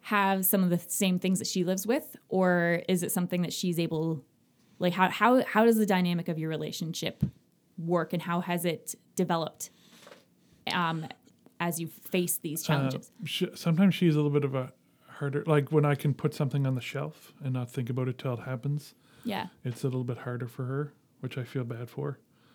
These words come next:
Speaker 1: Right.
Speaker 2: Like, sometimes she gets really stressed out. Like, if I feel sick, she's like, "Well, how sick? Like, is this it?" And, you know,
Speaker 1: Mm.
Speaker 2: but, um,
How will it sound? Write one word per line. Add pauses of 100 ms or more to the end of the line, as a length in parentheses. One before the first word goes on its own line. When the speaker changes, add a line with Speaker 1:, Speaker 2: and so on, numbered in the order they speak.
(140)
Speaker 1:
Right.
Speaker 2:
Like,
sometimes
she
gets
really
stressed
out.
Like,
if
I
feel
sick,
she's
like,
"Well,
how
sick? (640)
Like,
is
this
it?" (640)
And, (180)
you
know,
Speaker 1:
Mm. (200)
Speaker 2:
but,
um,